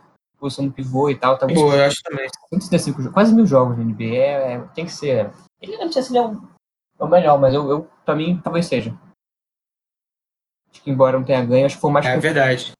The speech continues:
Speaker 1: foi o mais consistente, com certeza. E ainda venceu o câncer, brilhante. A carreira dele foi fantástica.
Speaker 2: Não, foi, foi surreal isso. Foi muito, foi incrível, né? Eu até falo isso porque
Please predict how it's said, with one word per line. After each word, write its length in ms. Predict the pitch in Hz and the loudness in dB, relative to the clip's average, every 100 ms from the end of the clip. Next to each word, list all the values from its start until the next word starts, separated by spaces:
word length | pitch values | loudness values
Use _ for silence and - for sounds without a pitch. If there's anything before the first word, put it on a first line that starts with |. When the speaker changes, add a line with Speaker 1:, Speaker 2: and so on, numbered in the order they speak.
| _ | _
Speaker 1:
foi 100 | - | -4
o 40 | 131 | -2
mais 120 | 139 | 0
consistente, 480 | 143 135 - 135 - | -4 -8 -4 -4 -2
com 140 | 143 | -6
certeza. 400 | 156 147 131 110 120 _ - - _ _ _ _ _ _ _ _ _ _ _ _ _ _ _ _ _ - | -6 -8 -10 -10 -14 _ -20 -20 _ _ _ _ _ _ _ _ _ _ _ _ _ _ _ _ _ -6
E 60 | |
ainda 120 | 147 | 0
venceu 260 | 190 208 - | 2 2 -2
o 40 | |
câncer, 420 | - 151 156 - 110 | 0 -2 -2 -8 -10
brilhante. 440 | 151 180 131 127 | 0 2 2 -2
A 40 | 127 | -10
carreira 340 | 127 143 151 | -10 -8 -6
dele 120 | 135 | -6
foi 200 | 202 349 339 | -8 -10 -20
fantástica. 440 | - 208 190 - _ - | -12 -12 -12 -16 _ -4
Speaker 2:
Não, 160 | 156 | -4
foi, 160 | 139 151 147 | -2 -4 -4
foi 140 | 131 135 | -8 -8
surreal 460 | 131 143 147 131 | -6 0 0 0
isso. 320 | 127 120 - - | -2 -10 -16 -8
Foi 100 | 131 127 | -6 -6
muito, 340 | 131 135 147 | -6 -6 -8
foi 120 | - | -6
incrível, 420 | 147 143 147 139 127 | -8 -2 -2 0 -2
né? 180 | 123 - _ _ _ _ - | -4 -8 _ _ _ _ 2
Eu 80 | |
até 120 | 160 220 | 4 4
falo 320 | 220 202 214 | 4 6 6
isso 320 | 170 220 - | 6 4 -2
porque 840 | - 147 - 147 139 131 127 123 | -6 -8 -4 0 0 0 -2 -4